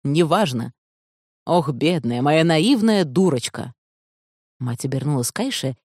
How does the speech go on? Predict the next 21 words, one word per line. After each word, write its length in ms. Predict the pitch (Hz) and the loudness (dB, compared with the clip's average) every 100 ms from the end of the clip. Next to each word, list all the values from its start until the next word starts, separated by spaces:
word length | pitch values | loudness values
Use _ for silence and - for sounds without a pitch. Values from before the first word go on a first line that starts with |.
| _ - | _ -8
и 140 | 175 | -6
испепелила 680 | - - - 135 123 127 185 | -4 -4 -4 -4 -4 -2 -2
её 180 | 143 131 | -2 -2
взглядом. 640 | 127 147 135 139 131 127 - _ _ _ _ _ _ _ _ _ | -4 -4 -4 -6 -8 -10 -16 _ _ _ _ _ _ _ _ _
Отец 460 | 143 135 233 - - | -8 -4 -2 -4 -6
сердито 500 | - - 135 135 147 | -4 -2 0 -2 -2
стукнул 380 | - 165 156 139 | 0 0 0 0
ладонью 480 | 135 127 165 240 226 | 0 0 0 0 0
по 100 | 151 | -2
видавшему 580 | 135 123 156 - 147 | -2 0 -2 -2 -2
виду 260 | 123 131 127 | -2 -2 -2
рулю. 320 | 127 123 117 - _ _ _ _ _ - | -2 -4 -6 -10 _ _ _ _ _ -10
«Ей 280 | 107 113 147 | -2 0 2
скоро 320 | - 147 156 | 2 4 4
стукнет 420 | - 175 185 165 | 2 2 2 0
тридцать, 460 | - 190 - 147 - _ _ - | 2 0 2 -2 -6 _ _ 0
а 100 | 151 | 0
в 60 | |
городе 360 | 151 196 202 170 | 4 4 6 4
вроде 260 | 156 175 160 | 4 4 4
Мултана 580 | 165 156 294 202 117 | 2 2 2 2 -2